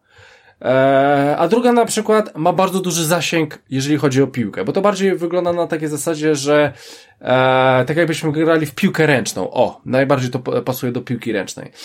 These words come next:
E, więc po prostu one mają różne rzeczy, mogą jeszcze różne rzeczy robić na tej planszy i na początku wydawało mi się, Boże, po co to? Po co to w ogóle do takiej gry? No, po co to?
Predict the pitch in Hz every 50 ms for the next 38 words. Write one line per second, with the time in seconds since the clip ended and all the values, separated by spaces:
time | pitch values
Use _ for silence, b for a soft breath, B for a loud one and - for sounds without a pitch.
0 | B B B B B B B - 123 131 131 175 190 190 233 247 240 226 269 262
1 | 247 247 247 240 240 233 226 226 226 214 180 202 190 175 226 220 - 220 214 202
2 | 208 208 196 196 - 208 196 185 190 185 175 196 190 - 185 185 185 - 190 170
3 | 175 165 151 - 147 127 120 - - 214 233 233 226 240 226 226 226 - 240 214
4 | 202 202 185 202 208 208 208 185 - 180 175 175 170 180 185 185 180 - - _
5 | _ _ _ _ _ _ _ _ _ _ _ _ _ - 175 170 160 - - 95
6 | - - - - - _ _ _ _ _ _ _ _ - 160 175 165 180 175 180
7 | 165 160 151 147 151 147 139 127 117 123 113 - 101 - - 95 - 117 123 139
8 | 156 156 - - 117 113 101 90 - - 87 -